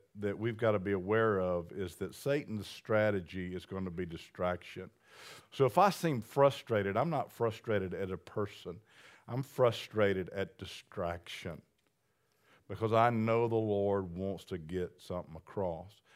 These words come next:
And so I would ask your cooperation. Be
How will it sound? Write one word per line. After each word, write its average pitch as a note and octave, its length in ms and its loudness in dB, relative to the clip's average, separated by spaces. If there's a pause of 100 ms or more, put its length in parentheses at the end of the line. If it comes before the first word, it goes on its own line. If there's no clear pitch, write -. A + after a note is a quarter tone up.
(140)
And G#2+ 80 -8
so A#2+ 320 2
I C3+ 140 4
would D3+ 260 0
ask B2 400 -4
your G#2 120 -4
cooperation. F#2 920 -4 (720)
Be A2+ 280 -2